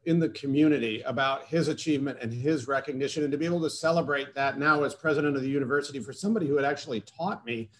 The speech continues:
when I was a student. I mean, those are kind of the high point moments.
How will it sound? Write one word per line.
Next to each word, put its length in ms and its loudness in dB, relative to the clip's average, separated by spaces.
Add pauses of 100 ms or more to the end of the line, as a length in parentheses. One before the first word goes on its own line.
(440)
when 160 -2
I 80 4
was 160 -2
a 40 -6
student. 380 -2
I 20 -4
mean, 180 6
those 240 8
are 80 2
kind 180 -8
of 100 -6
the 80 -2
high 220 -4
point 320 -12 (360)
moments. 400 -20